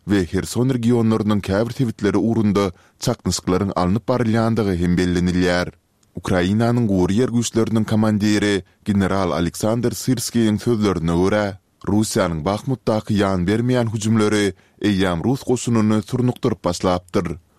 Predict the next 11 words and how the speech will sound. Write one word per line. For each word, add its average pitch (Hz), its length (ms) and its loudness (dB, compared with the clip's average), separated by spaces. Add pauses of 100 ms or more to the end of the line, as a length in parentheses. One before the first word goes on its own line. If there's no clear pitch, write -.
(120)
Ol 104 220 2
ýakyn 131 420 0
wagtda 123 280 -2 (100)
Ukrain 95 400 -2
güýçleriniň 110 600 0 (300)
duşmanyň 90 580 0
bu 120 80 -2
gowşuklygynyň 117 800 0
üstünden 101 500 0 (160)
artykmaçlyk - 680 -4
gazanmaga 110 600 0